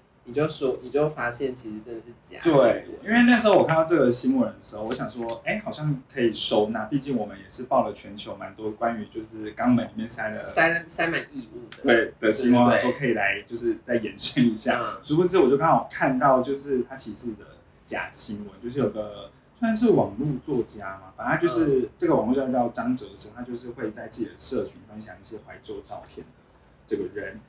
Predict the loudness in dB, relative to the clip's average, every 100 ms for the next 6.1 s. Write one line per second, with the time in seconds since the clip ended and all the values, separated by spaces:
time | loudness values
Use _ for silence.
0 | -16 -4 2 4 6 4 4 6 6 4
1 | 0 -4 -2 -2 -4 -4 -2 -2 -4 -10
2 | -18 _ _ 0 2 2 0 0 2 2
3 | 0 -6 -10 _ 0 4 4 4 6 6
4 | 6 4 2 -4 -2 -2 2 4 4 4
5 | 2 2 4 4 2 -2 -8 -10 -2 0
6 | 0